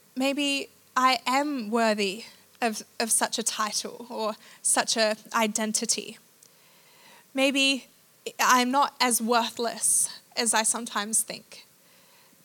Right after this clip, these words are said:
Maybe God loved me so much that he did send his son."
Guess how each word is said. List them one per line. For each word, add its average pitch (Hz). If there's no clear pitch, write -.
Maybe 269
God 294
loved 277
me 269
so 311
much 285
that -
he 285
did 294
send 240
his 214
son." -